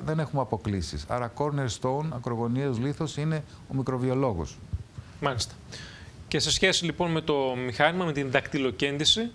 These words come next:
Speaker 2: εκεί
Speaker 1: δακτυλοκέντηση θα μας δώσει μια τιμή, έτσι, να το ψάξουμε και κυρίως θα χρησιμο-, θα μας χρησιμεύσει,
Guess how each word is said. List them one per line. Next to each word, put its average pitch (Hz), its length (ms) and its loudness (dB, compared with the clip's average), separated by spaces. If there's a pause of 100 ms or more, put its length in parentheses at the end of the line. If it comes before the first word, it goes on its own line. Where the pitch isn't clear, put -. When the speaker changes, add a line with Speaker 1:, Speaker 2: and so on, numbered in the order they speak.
(120)
Speaker 2:
εκεί 123 100 0
Speaker 1:
δακτυλοκέντηση 151 720 2
θα 175 120 2
μας 156 180 4
δώσει 170 280 2
μια 160 220 4
τιμή, 151 580 2 (220)
έτσι, 151 600 -2 (120)
να 139 340 0
το 135 160 -2
ψάξουμε 156 680 2
και 170 140 -2
κυρίως 165 260 0
θα 170 100 0
χρησιμο-, 147 460 -2
θα 139 100 -2
μας 135 160 -2
χρησιμεύσει, 143 760 -2